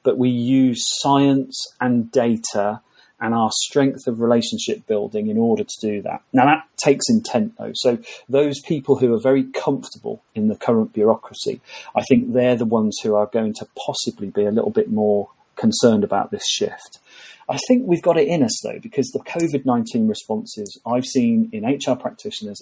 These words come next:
in the U K have been nothing short of heroic. They have literally reinvented themselves in the space of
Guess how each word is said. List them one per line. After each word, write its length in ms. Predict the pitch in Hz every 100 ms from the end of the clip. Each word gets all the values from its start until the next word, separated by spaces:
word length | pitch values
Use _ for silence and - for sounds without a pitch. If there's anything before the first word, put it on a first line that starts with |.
| -
in 180 | 135 131
the 60 |
U 220 | 113 107
K 320 | - - 95 - _ _
have 280 | - 120 -
been 220 | 110 107
nothing 300 | 113 - 113
short 320 | - 104 -
of 140 | - -
heroic. 560 | 101 98 - - - - -
They 100 | 135
have 200 | 131 131
literally 540 | 135 143 156 - 135 127
reinvented 560 | 123 113 117 113 -
themselves 500 | 107 104 110 101 101 - -
in 100 | 117
the 80 | 107
space 340 | - 110 98
of 120 | -